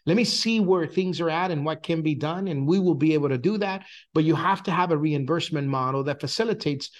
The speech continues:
what we do in this community." I mean, think about it. There is one for every four thousand members. There's a pr-,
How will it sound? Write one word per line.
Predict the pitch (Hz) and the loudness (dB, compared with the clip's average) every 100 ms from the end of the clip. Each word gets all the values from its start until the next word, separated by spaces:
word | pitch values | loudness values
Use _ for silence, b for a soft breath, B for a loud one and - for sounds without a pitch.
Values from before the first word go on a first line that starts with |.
| B _ | B _
what | 185 208 | -2 2
we | 175 | 0
do | 127 202 | 4 4
in | 185 147 | 4 2
this | 151 | -2
community." | - 156 180 208 131 131 | -2 0 2 0 -2 -4
I | |
mean, | 135 139 127 | -2 -2 -2
think | 208 214 | -2 0
about | 175 135 123 | 0 0 0
it. | 117 | -2
There | 147 | 0
is | 156 123 | 0 -2
one | 123 147 202 | -2 -2 0
for | 196 | 0
every | 175 156 175 | 0 0 -2
four | 175 170 | -4 -4
thousand | 165 160 143 151 135 | -4 -4 -4 -2 0
members. | 156 180 147 | 2 2 2
There's | 135 - | -2 -4
a | |
pr-, | 131 | -6